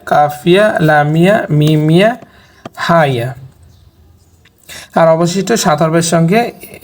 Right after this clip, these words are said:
সাত হরফে ইয়ার সঙ্গে মোরাক্কাব হয় না। দালিয়া, জালিয়া, রয়া, জায়া, ওয়ায়া, হামজায়া, আলিফিয়া।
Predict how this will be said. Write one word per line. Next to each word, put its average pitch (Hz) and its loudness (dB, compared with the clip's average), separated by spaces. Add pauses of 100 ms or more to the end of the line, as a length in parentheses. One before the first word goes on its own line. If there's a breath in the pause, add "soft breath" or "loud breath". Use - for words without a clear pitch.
(220)
সাত 160 -2
হরফে 185 0
ইয়ার 160 2
সঙ্গে 165 -2
মোরাক্কাব 151 0
হয় 123 -2
না। 127 0 (480 loud breath)
দালিয়া, 160 2 (280)
জালিয়া, 156 2
রয়া, 156 2
জায়া, 151 2
ওয়ায়া, 160 2
হামজায়া, 165 0
আলিফিয়া। 139 -4